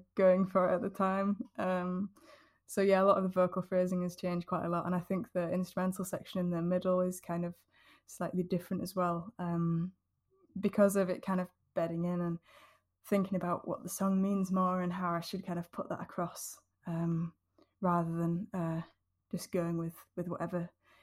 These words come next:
is happening at the time. Um, but it's gonna be, I think it's gonna be on an album that I'm gonna release next spring. Um, so I'm just, uh, in the middle of kind of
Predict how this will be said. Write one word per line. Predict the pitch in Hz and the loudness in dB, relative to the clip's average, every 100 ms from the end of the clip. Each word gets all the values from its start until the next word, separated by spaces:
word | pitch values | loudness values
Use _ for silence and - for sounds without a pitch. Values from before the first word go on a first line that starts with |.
| _ | _
is | 180 | -6
happening | 185 175 175 | -2 0 0
at | 175 | -4
the | |
time. | 175 185 185 175 170 - - - - | 0 2 4 2 -2 -12 -20 -20 -2
Um, | 180 175 175 175 175 - _ _ _ _ _ _ - | 2 4 6 4 2 -2 _ _ _ _ _ _ 4
but | 202 | 6
it's | 139 - | 6 4
gonna | 226 214 | 6 8
be, | 202 196 - | 6 2 0
I | |
think | 180 - 196 | 0 0 2
it's | - | 0
gonna | - 185 | 0 0
be | 185 | 2
on | 185 | 2
an | 180 | 2
album | 180 185 190 | 2 2 0
that | 180 | 0
I'm | 175 | 0
gonna | 180 180 | 0 0
release | 180 180 - | -2 -4 -2
next | - - - - | -4 -4 -14 -16
spring. | - - 165 175 - _ | -16 -6 -4 -4 -8 _
Um, | 170 165 165 165 | -8 -4 -4 -6
so | - | -4
I'm | 175 | -4
just, | 175 - - _ _ - - _ _ - | -4 -6 -14 _ _ -20 -20 _ _ -6
uh, | 170 - | -2 2
in | |
the | 202 | 6
middle | 208 208 | 6 6
of | 202 196 | 2 0
kind | 202 185 | -2 -2
of | 180 | -2